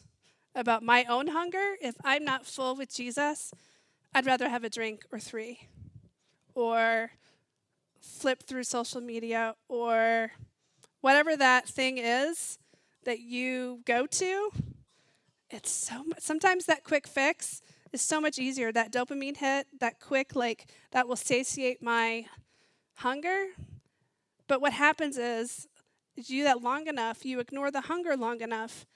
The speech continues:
and your hunger will actually go away. I mean,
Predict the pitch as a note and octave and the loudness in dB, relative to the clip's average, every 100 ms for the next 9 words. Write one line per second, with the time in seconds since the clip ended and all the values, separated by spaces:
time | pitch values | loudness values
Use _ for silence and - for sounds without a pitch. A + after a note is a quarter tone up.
0 | _ _ - B3+ B3 - C4 C#4 B3+ A3+ | _ _ -12 -8 -8 -6 -8 -6 -6 -4
1 | A3+ - B3 - A3 A3 A3+ A#3 B3+ - | -6 -6 -10 -8 -8 -8 -8 -10 -12 -18
2 | _ _ _ _ _ _ D4+ D#4+ | _ _ _ _ _ _ -2 0